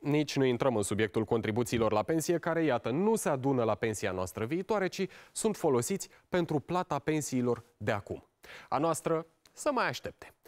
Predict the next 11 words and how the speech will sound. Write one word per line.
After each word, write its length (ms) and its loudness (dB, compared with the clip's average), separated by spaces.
Iar 180 2
de 100 2
sistemul 500 0
de 80 -2
sănătate, 600 -2
dacă 280 -2
acolo 340 2
primim 500 0
pe 140 -2
cât 240 -4
dăm, 440 0